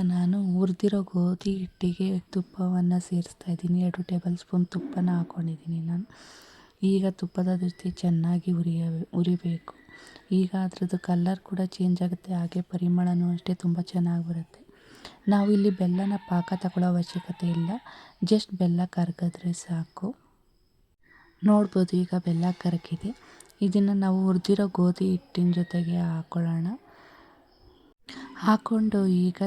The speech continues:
ಎಲ್ಲ ಸರಿ ಒಂದು ಹಾಗೆ ಚೆನ್ನಾಗಿ ಮಿಕ್ಸ್ ಮಾಡಬೇಕು.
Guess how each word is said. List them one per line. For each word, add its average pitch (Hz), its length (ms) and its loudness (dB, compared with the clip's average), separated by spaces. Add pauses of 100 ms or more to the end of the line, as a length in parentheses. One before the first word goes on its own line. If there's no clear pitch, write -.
ಎಲ್ಲ 175 320 2
ಸರಿ 185 360 2
ಒಂದು 175 340 2
ಹಾಗೆ 175 320 -2
ಚೆನ್ನಾಗಿ 175 600 0
ಮಿಕ್ಸ್ 180 440 -2
ಮಾಡಬೇಕು. 175 720 -2